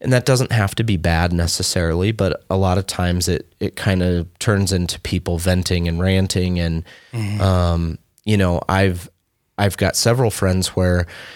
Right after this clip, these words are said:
Speaker 1: you know, they've got this ongoing stuff, and every time I see them, we end up venting about the same things over and over and over again. And,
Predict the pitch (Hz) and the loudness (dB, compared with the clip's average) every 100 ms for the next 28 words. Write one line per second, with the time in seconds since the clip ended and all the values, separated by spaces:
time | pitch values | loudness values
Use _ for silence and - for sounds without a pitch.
0 | - - 98 87 85 87 - 101 92 101 | -14 -2 2 2 2 -2 0 0 2 0
1 | - 87 - - 95 95 92 90 117 117 | 0 -2 -2 -2 0 0 0 2 2 0
2 | 92 - 87 80 - 90 92 101 - 98 | 0 -2 0 -2 -2 0 0 0 0 -2
3 | 90 82 - 131 110 87 87 85 - _ | -2 -2 0 0 0 0 -2 -6 -14 _
4 | _ _ _ 113 110 101 92 78 101 95 | _ _ _ 2 4 4 0 0 0 0
5 | 92 87 85 - 85 - 92 87 104 95 | -2 -2 -2 -4 -4 0 0 0 -2 0
6 | 85 85 82 82 82 78 76 87 107 76 | -2 -2 -2 -4 -4 -4 -2 -2 0 -2
7 | 73 50 50 95 _ _ - 95 92 90 | -4 -8 -10 -14 _ _ -12 -2 0 0
8 | 87 | -2